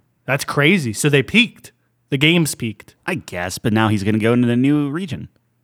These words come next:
Speaker 2: That's this Pokemon game. That's
Speaker 1: Yeah,
Speaker 2: Scar-,
Speaker 1: but at-,
Speaker 2: Scarlet
Speaker 1: but that
Speaker 2: and Johansson.
Speaker 1: But that's the, the world, right? Or every region
Speaker 2: I
Speaker 1: has
Speaker 2: don't
Speaker 1: a
Speaker 2: know. I
Speaker 1: champion.
Speaker 2: yeah, I guess.
Speaker 1: I don't know. It's very confusing. I don't know the,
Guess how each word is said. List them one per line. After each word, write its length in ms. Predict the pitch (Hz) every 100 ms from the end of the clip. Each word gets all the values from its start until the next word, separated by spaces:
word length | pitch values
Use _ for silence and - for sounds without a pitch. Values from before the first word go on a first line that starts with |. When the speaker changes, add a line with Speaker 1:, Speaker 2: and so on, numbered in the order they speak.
| _ _ _ _ _ _
Speaker 2:
That's 180 | 110 -
this 180 | 165 175
Pokemon 460 | - 101 98 87
game. 140 | 87 80
That's 180 | 87 165
Speaker 1:
Yeah, 120 | 196
Speaker 2:
Scar-, 60 | 175
Speaker 1:
but 40 | 160
at-, 180 | 160
Speaker 2:
Scarlet 240 | 170 131 127
Speaker 1:
but 100 | 156
that 100 | 165
Speaker 2:
and 220 | 117 113
Johansson. 540 | - 113 131 143 - 104
Speaker 1:
But 100 | 151
that's 200 | 151 147
the, 300 | 156 139 135 - _
the 100 | 135
world, 460 | 123 208 214 110 107
right? 280 | 139 233 - _ _ _ -
Or 100 | 143
every 240 | 156 160
region 220 | 156 156 156
Speaker 2:
I 40 | 151
Speaker 1:
has 240 | 151 147
Speaker 2:
don't 80 | 143
Speaker 1:
a 40 | 135
Speaker 2:
know. 140 | 95 95
I 20 |
Speaker 1:
champion. 460 | 151 135 127 113
Speaker 2:
yeah, 180 | 135 151
I 60 | 127
guess. 460 | 107 95 98 - - _ _ _ _ -
Speaker 1:
I 100 | 131
don't 120 | 139
know. 240 | 139 127 117
It's 220 | 127 -
very 220 | 147 151
confusing. 520 | 143 135 135 135 127 127
I 40 |
don't 180 | 135 143
know 280 | 131 135 135
the, 260 | 127 127